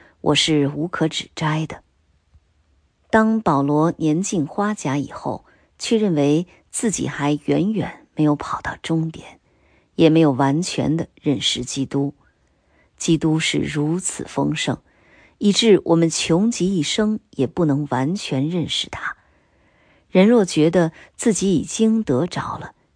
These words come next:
已经完全了，证明他可能认识了一个假的基督。但是许多人口里不敢说自己已经完全了，行为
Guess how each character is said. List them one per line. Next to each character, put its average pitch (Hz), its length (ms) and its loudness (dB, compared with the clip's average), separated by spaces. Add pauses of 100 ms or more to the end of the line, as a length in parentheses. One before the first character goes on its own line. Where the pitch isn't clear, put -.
已 139 160 0
经 170 340 0
完 127 260 -4
全 - 300 -8
了， - 160 -18 (560)
证 170 160 4
明 147 400 2 (100)
他 - 140 -6
可 - 240 -6
能 147 180 -2
认 170 220 -2
识 - 220 -4
了 - 80 -8
一 - 160 -8
个 - 300 -12 (120)
假 - 420 -12
的 - 120 -18
基 - 240 -8
督。 - 260 -6 (800)
但 175 160 4
是 143 320 2 (360)
许 - 220 0
多 240 160 8
人 185 320 4 (100)
口 156 320 0
里 214 280 0
不 160 100 -4
敢 - 240 -8
说 175 480 0
自 - 160 -6
己 160 160 -6
已 - 120 -4
经 196 280 -4
完 143 240 -4
全 - 300 -6
了， 73 160 -8 (420)
行 185 320 0
为 165 320 2